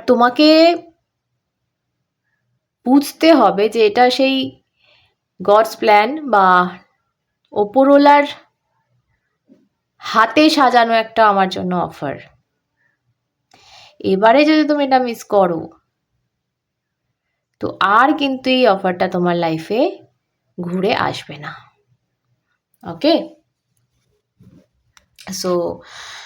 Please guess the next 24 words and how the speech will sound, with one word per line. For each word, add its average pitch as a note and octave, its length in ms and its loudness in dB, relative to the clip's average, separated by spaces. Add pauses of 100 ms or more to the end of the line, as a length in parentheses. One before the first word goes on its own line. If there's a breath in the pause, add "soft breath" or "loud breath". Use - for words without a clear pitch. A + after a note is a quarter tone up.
(200 loud breath)
ইয়া, A3 200 0
একটা, A#3+ 640 0 (100)
একটা A3+ 180 -2
খুব C#4+ 160 -2
সুন্দর, C4+ 640 0
একটা C4 220 -2
খুব C4 320 -10 (100)
বড়, A#3 280 4 (560)
মানে G3+ 180 -8
বড় G3+ 420 0
সড়ো, A#3 280 0
because G3+ 400 -6
of A#3+ 140 -4
Hierophant B3 720 -2
আমি A#3 180 -4
বলবো G#3 340 -8
এটা G#3+ 160 -8 (760)
বিরাট A3 400 -4 (140)
বড় F#3+ 340 -6
কিছু A3+ 320 -18
কিন্তু G#3 280 -12
তোমার G3+ 300 -8 (540 loud breath)
ভাগ্যচক্রে A#3+ 920 -2 (260 soft breath)
সৌভাগ্যবশত G#3+ 1500 -2